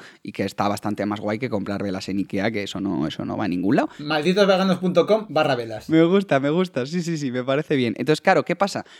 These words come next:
Speaker 1: Que, eh, si compras esas velas, en caso de que quieras comprar velas, pues consigues puntitos de karma vegano. Y de eso es de lo que vamos a hablar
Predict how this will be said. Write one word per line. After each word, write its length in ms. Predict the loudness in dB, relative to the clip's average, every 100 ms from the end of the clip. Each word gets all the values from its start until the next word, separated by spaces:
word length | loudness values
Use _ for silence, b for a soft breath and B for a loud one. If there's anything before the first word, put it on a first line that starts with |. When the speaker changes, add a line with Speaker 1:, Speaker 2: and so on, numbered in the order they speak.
| B
Speaker 1:
Que, 260 | 2 2 2
eh, 180 | -2 0
si 160 | -2 -2
compras 340 | 0 0 -2
esas 220 | -4 -2
velas, 380 | 2 2 0 -6
en 100 | -10
caso 240 | -6 -4 -4
de 80 |
que 60 | -2
quieras 180 | -2 -2
comprar 280 | -2 0 2
velas, 260 | 0 -2 -6 b b
pues 260 | 0 0 -2
consigues 520 | -2 0 2 0 0
puntitos 540 | -4 -4 -4 -4 -2
de 140 | -2 -2
karma 280 | 0 0
vegano. 380 | -2 -2 -4 -4 0
Y 180 | 0
de 200 | 2 2
eso 300 | 0 0 -4 -4
es 120 | -4
de 100 | 0
lo 120 | -2
que 120 | 0
vamos 300 | -2 -2 -4
a 40 | -6
hablar 260 | -8 -10